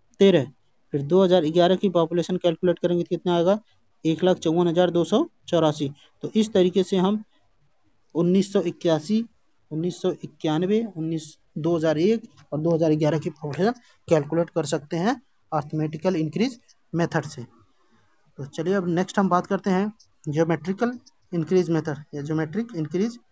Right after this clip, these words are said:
method की। तो जो हमारा geometric increase method होता है वो न्यू developed city के लिए population को forecast करने के लिए यूज़ किया जाता है।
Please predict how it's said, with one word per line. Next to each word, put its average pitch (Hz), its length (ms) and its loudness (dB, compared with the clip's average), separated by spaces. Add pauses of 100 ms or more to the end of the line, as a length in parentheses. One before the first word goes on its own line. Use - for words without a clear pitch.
(180)
method 156 300 -4
की। 123 160 -16
तो - 800 -20
जो 190 140 0
हमारा 208 300 2
geometric 175 580 -4
increase 185 400 0
method 180 300 0
होता 151 260 0
है 160 140 -4 (600)
वो 190 220 2 (2500)
न्यू 196 260 4
developed 190 420 4
city 180 300 -4
के 190 120 -4
लिए 165 280 0 (1040)
population 180 480 2
को 185 120 -2
forecast 180 460 0
करने 165 220 -2
के 175 100 -8
लिए 175 100 0
यूज़ 156 240 0
किया 143 160 -2
जाता 135 260 -6
है। 127 120 -10